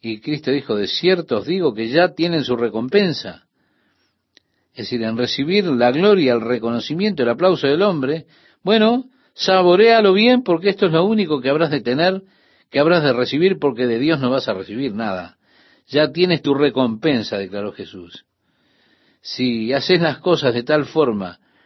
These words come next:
que atraigan la atención, el halago hacia ti,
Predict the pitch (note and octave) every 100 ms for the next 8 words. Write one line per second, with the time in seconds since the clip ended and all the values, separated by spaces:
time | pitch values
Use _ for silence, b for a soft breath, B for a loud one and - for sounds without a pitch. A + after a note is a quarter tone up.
0 | _ _ _ _ B2 B2+ D#3 D#3+ C#3 B2
1 | B2+ A#2 A#2 A2+ - D#3+ C#3+ G#2 F2+ -
2 | _ B2+ C3 D3+ D#3 B2+ G2+ F2+ D#2 _
3 | _ _ _ _ _ _ _ _ _ _
4 | _ _ _ _ _ _ _ _ _ _
5 | _ _ _ - B2 - A#2 A#2 D#3+ E3+